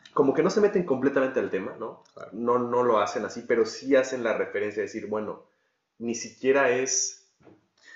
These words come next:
Speaker 2: Bueno, no se meten, este, a través de diálogo, pero,
Speaker 1: Ujú.
Speaker 2: eh, o sea, las acciones que están haciendo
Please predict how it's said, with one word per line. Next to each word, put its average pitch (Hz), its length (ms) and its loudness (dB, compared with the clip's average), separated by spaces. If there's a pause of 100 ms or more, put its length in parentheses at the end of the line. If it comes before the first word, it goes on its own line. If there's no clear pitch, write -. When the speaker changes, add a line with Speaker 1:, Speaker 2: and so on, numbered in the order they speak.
(140)
Speaker 2:
Bueno, 175 180 2
no 180 160 2
se 202 120 2
meten, 160 680 0
este, 104 800 -2
a 101 120 -2
través 110 280 -4
de 107 80 -4
diálogo, 104 640 0
pero, 104 260 -6
Speaker 1:
Ujú. 98 100 -4
Speaker 2:
eh, 82 760 -10
o 87 100 -16
sea, 101 520 -12 (380)
las 101 300 -6
acciones 117 440 -6
que - 100 -12
están 98 220 -14
haciendo 101 640 -14